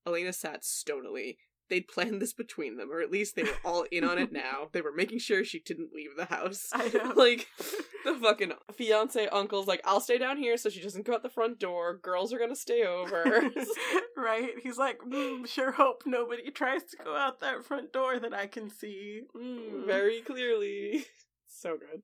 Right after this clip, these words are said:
Speaker 2: It is good. So Elena gets really mad because everybody's conspiring against her and nobody believes that
Speaker 1: Where?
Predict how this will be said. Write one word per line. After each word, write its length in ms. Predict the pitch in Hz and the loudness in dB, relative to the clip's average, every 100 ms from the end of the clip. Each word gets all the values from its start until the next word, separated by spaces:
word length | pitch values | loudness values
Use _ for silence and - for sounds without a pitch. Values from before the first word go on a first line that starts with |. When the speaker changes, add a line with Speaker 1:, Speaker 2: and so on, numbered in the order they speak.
| - | -6
Speaker 2:
It 160 | 226 220 | -4 -2
is 200 | 214 202 | -4 -8
good. 400 | - 185 185 233 - | -12 -8 -8 -8 -12
So 540 | - 254 240 233 233 - | -6 -2 2 2 0 -2
Elena 360 | 226 233 247 | 2 2 2
gets 240 | 254 240 240 | 0 -2 -2
really 440 | 208 208 220 233 | -2 0 0 -2
mad 380 | 226 175 156 185 | 0 2 2 0
because 340 | 190 202 214 - | -6 -6 -6 -4
everybody's 680 | 226 240 254 226 214 233 254 | -2 -2 -4 -4 -4 -4 -6
conspiring 960 | - 247 247 - - 214 233 226 240 | -6 -6 -6 -2 2 4 2 -2 -4
against 560 | 247 214 - 233 254 - | -8 -8 -6 -6 -6 -4
her 180 | 247 175 | -2 -2
and 160 | 190 196 | -4 -4
nobody 400 | 202 214 233 247 | -6 -4 -2 -4
believes 380 | 247 233 - 427 415 | -2 -8 -2 4 8
that 400 | 427 440 480 | 8 8 8
Speaker 1:
Where? 0 | 427 | 6